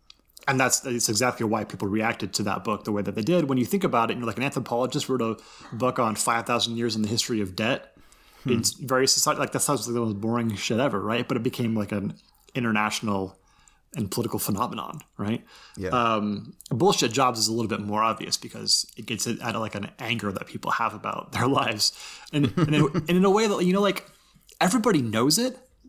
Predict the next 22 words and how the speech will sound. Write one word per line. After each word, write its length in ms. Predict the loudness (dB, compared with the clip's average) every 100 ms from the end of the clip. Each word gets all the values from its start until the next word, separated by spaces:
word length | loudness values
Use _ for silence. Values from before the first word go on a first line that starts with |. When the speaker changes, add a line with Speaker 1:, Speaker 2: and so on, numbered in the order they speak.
| -20 -18
Speaker 1:
Like, 120 | -6 0
everybody 440 | 4 4 4 2
knows 540 | 2 2 2 0 0 -6 _ _ 0
that 380 | 2 2 0 -12 _ _ -4
the 80 |
vast 260 | 2 2 2
majority 320 | 0 2 2
of 120 | 2
jobs, 580 | 2 2 0 0 -4 -4 _ _ -4
um, 220 | -2 0
that 120 | 0
exist 480 | -2 -2 0 0 -2
in, 460 | -6 -6 -6 -6 -10 _ -12
uh, 160 | -6 -2
neoliberal 460 | 0 2 2 0 0
capitalist 380 | -4 -2 0
societies 600 | 0 0 -2 0 0 0 -4 -16 -20 -10
have 200 | -2 0
no 520 | 4 4 4 4 0 -4 _ _ _ _ -2
meaning 460 | 2 4 4 0 -2
and 240 | -2 0 2
no 540 | 4 4 4 2